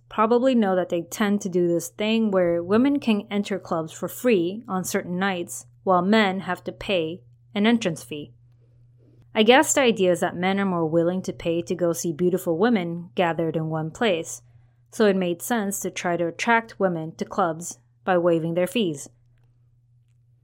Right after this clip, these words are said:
So was this Hitoshi's motives?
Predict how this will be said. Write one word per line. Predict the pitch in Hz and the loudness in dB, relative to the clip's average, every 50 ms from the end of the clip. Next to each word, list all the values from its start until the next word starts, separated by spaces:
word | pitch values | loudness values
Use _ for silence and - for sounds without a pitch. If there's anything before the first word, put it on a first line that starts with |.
| _ _ _ | _ _ _
So | _ - - - 208 190 185 185 | _ -6 0 2 4 4 4 4
was | 180 175 185 175 165 151 | 2 2 2 0 0 0
this | - 180 202 226 220 - | 0 0 0 0 -2 -6
Hitoshi's | - - 220 214 220 202 202 196 - 202 196 185 | -4 -2 -2 0 0 0 -2 -2 -2 -2 -2 -2
motives? | 165 165 165 170 220 269 294 285 - - | -4 -4 -2 0 0 0 -2 -4 -8 -16